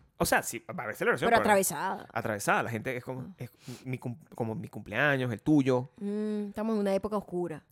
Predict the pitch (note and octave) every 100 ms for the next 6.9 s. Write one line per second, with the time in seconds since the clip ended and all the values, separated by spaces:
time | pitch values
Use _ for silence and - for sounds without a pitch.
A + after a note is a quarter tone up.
0 | _ C#3 - F#3+ F3+ B2 - - F#3+ G#3+
1 | B3+ _ _ _ _ _ - - A2 G2+
2 | G2 A2+ C#3 C#3 - - - - _ _
3 | _ _ _ _ _ - - - _ _
4 | _ _ _ _ _ _ _ _ _ _
5 | E3 - E3 - A#3 G3+ - D3 A2+ G#2
6 | - C3+ - C3 B2 G#2+ F#2+ F2+ C3